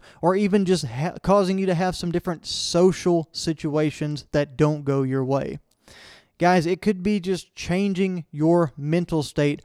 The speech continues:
around what drinking is. Whatever it is, you've gotta find your why to walk away from that. Then the yang, the physical side of things,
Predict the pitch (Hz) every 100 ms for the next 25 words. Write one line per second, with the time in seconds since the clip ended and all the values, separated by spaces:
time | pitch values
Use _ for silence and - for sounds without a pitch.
0 | _ - 151 143 156 170 165 139 123 147
1 | 151 135 147 143 139 139 147 135 - -
2 | - - 165 202 185 196 214 156 175 208
3 | 185 - - 170 180 185 160 139 160 160
4 | 127 131 156 151 143 131 - - 156 131
5 | 135 143 143 135 156 - 131 131 - -
6 | _ _ - - - 165 208 214 180 147
7 | 170 202 180 147 151 _ 185 190 190 180
8 | 175 170 160 - - 175 180 165 147 151
9 | 143 143